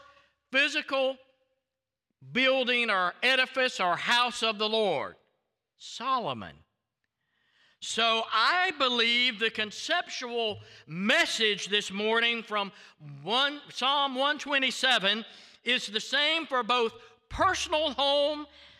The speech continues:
and the building of the house of the Lord. How that just comes together and blends together,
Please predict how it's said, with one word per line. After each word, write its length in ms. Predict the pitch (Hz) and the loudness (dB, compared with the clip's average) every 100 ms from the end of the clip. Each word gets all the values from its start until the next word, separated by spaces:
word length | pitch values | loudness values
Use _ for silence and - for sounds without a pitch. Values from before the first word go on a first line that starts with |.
| _ _ _ - | _ _ _ -2
and 420 | 262 285 285 262 | 0 2 0 -2
the 80 | 226 | -2
building 720 | 202 277 269 214 208 202 208 - _ _ _ - | 2 2 2 2 0 0 -6 -12 _ _ _ -2
of 280 | 196 202 160 | 0 0 0
the 200 | 165 139 - | -2 -4 -12
house 800 | - - 156 214 220 214 - - - _ _ - | -12 0 2 4 2 -2 -8 -10 -14 _ _ -4
of 160 | 185 180 | -4 -2
the 100 | 196 | -4
Lord. 460 | 190 160 113 110 | -4 -4 -6 -6
How 300 | 160 262 302 | 0 2 2
that 240 | 285 285 214 | 2 0 0
just 240 | 220 - - - - | -2 -2 -12 -20 -12
comes 440 | - 285 269 - | -2 0 0 -2
together 560 | 196 190 214 175 147 135 | -2 0 2 2 2 2
and 180 | 147 131 - - | 0 -4 -16 -14
blends 640 | 147 196 247 285 277 254 175 | -8 -2 2 2 2 -2 -2
together, 600 | 165 151 143 135 139 | -2 0 -2 0 -4